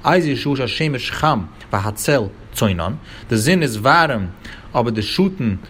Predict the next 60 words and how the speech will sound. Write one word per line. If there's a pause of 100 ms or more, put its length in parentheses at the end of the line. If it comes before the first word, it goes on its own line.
(120)
איז
נאך
קאלט,
דאס
הייסט,
דער
זון
איז
נישט
דער
גאנצן
ראס
געקומען, (280)
אבער
אויך
מער
ביי
ארבע
שעות, (300)
יענץ
איז
פיר
שעה
אריין
אין
דעם
טאג. (920)
זאגט
די
גמרא
ווייטער
געשטאנען,
דער
משנה,
תפילת (120)
המנחה
עד
הערב.
לויט
אנא
קאמען,
קען
מען
דאן,
ווען
דער
מנחה
ביז
ביי
נאכט. (140)
דער
רבי
יהודה
קריגט
זיך,
דער
רבי
יהודה
זאגט,
עד